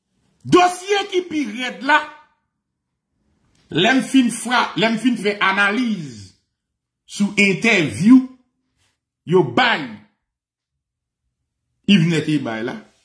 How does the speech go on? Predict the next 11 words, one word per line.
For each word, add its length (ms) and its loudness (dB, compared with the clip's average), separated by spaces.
avèk 360 -4
John 240 -2
Morvan 320 -4
Colin, 240 -8
gen 320 -2
de 160 0
twa 320 -4
moun 540 -4
ki 180 -12
tande 380 -4
entè-, 320 -2